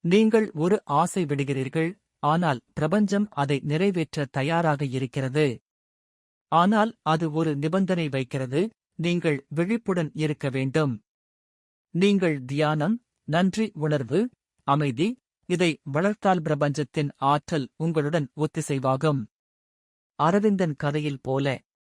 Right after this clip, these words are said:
நீங்கள் இப்போது இதை கேட்கிறீர்கள் என்றால், பிரபஞ்சம் உங்களுக்கும் ஒரு சின்னம் அனுப்புகிறது.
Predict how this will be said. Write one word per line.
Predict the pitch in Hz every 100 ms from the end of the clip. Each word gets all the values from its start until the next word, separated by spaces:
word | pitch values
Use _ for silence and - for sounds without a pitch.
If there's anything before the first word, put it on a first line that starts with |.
| _ _ _ _ _ _
நீங்கள் | 165 196 208 202 180
இப்போது | 156 - 165 170 196
இதை | 151 147 131 -
கேட்கிறீர்கள் | 165 - 165 147 143 139
என்றால், | 139 131 127 160 135 107 _ _ _ _ _ _ _ _ _
பிரபஞ்சம் | 170 185 240 233 226
உங்களுக்கும் | 165 160 147 139 - 180 -
ஒரு | 143 151
சின்னம் | 135 185 190 196 -
அனுப்புகிறது. | 147 139 143 135 131 156 123